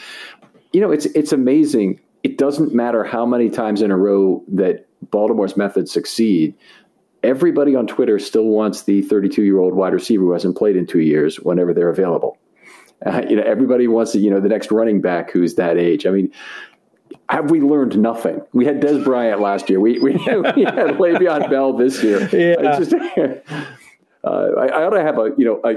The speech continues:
Speaker 1: a, a set of players and just a, like, a, a postable, you know, copyable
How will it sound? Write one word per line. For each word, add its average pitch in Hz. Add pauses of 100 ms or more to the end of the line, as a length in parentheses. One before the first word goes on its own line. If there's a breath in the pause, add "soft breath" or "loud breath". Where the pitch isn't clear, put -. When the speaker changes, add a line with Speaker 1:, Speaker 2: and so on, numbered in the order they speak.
(140)
Speaker 1:
a, 113
a 120
set 151
of 143
players 113
and 104
just 113
a, 101
like, 98
a, 98 (200)
a 98
postable, 117
you 120
know, 101 (460)
copyable 107